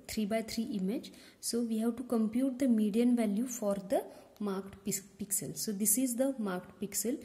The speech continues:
and for this marked pix-, pixel we have to compute the median value. So what we'll do, we'll place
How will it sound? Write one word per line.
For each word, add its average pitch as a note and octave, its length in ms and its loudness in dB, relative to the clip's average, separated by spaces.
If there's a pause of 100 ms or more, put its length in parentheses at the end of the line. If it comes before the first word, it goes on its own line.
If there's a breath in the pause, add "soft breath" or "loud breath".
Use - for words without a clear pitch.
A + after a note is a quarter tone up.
(280 loud breath)
and F#3 160 -4
for A#3 280 -2
this D4+ 260 -4
marked G#3 460 -4
pix-, - 220 0 (220)
pixel A3+ 380 -2 (380 loud breath)
we A3 100 -2
have A3+ 320 -2
to D4+ 160 0
compute G3+ 600 -2
the A3+ 120 -2
median G#3+ 520 2 (180)
value. D#3 340 -6
So - 180 -8
what C4 220 -4
we'll C#4 200 2
do, B3+ 200 0 (380 loud breath)
we'll A#3 160 2
place B3+ 400 0